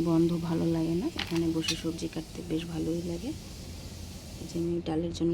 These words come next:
সবজি কেটে নিয়েছিলাম এখানে, আর এখন এই মিষ্টি কুমড়াটা ভাজি করার জন্য কেটে নেব। দেখুন বাইরের পরিবেশটা, সকালবেলা একদম নীরব, লোকজন এখনও সব বেশি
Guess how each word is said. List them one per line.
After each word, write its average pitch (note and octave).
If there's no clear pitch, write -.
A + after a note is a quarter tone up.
সবজি E3
কেটে -
নিয়েছিলাম F3
এখানে, G#3+
আর E3+
এখন F3
এই F3
মিষ্টি E3+
কুমড়াটা F3+
ভাজি E3
করার E3+
জন্য F#3
কেটে E3
নেব। E3+
দেখুন -
বাইরের D3
পরিবেশটা, -
সকালবেলা F3
একদম F#3
নীরব, F3
লোকজন E3+
এখনও F3
সব F3
বেশি F3